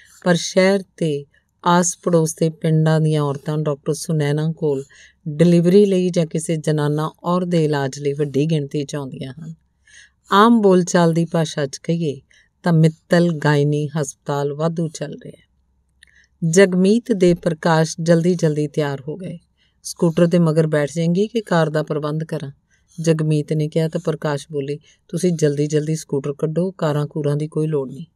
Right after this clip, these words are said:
ਪ੍ਰਕਾਸ਼ ਸਵੇਰੇ ਸੱਤ ਕੁ ਵਜੇ ਹਸਪਤਾਲ ਪਹੁੰਚ ਗਈ ਸੀ, ਪਰ ਡਿਲੀਵਰੀ ਬਾਅਦ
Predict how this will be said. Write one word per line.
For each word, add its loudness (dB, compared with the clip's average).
ਪ੍ਰਕਾਸ਼ 4
ਸਵੇਰੇ 2
ਸੱਤ -2
ਕੁ -4
ਵਜੇ 0
ਹਸਪਤਾਲ -2
ਪਹੁੰਚ -6
ਗਈ -4
ਸੀ, -6
ਪਰ -4
ਡਿਲੀਵਰੀ 0
ਬਾਅਦ -6